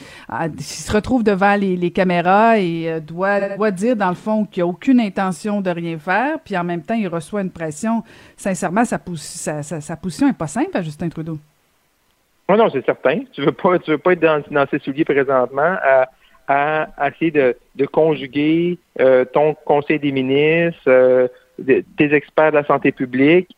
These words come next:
Speaker 2: et les provinces, donc Québec, donc Monsieur Legault, euh, que, donc une, une forte voix, euh, au sein de, du Conseil de la Fédération. Et quand Monsieur Legault dit, ben, ferme les frontières, ben, là, tout le monde se regarde du côté de Monsieur Trudeau puis dire,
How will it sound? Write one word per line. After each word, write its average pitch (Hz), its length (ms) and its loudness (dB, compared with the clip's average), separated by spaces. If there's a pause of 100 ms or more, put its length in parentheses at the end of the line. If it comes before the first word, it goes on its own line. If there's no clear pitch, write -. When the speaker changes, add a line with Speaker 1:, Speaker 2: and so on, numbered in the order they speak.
(100)
Speaker 2:
et 165 180 6
les 156 140 2
provinces, 147 560 0
donc 147 220 0
Québec, 139 420 2
donc 143 160 2
Monsieur 135 240 0
Legault, 139 520 4 (400)
euh, 131 380 2 (100)
que, 131 200 2
donc 135 300 0
une, 135 200 -4 (140)
une 139 160 -6
forte 156 300 0
voix, 139 540 2 (400)
euh, 131 320 4
au 127 260 0
sein 147 240 -2
de, 127 260 4
du 117 100 -6
Conseil 135 280 0
de 139 60 2
la 127 60 4
Fédération. 127 840 0
Et 123 200 -4
quand 143 200 0
Monsieur 143 280 -2
Legault 135 360 2
dit, 131 180 -6
ben, 131 240 2
ferme 143 240 -2
les 143 100 4
frontières, 139 680 2
ben, 135 440 0
là, 139 100 4
tout 151 120 -8
le 147 60 -8
monde 147 180 0
se - 60 -2
regarde 147 240 0
du - 60 -20
côté 143 200 -8
de 151 60 -16
Monsieur - 160 -20
Trudeau 135 260 -8
puis 151 140 -8
dire, 143 140 2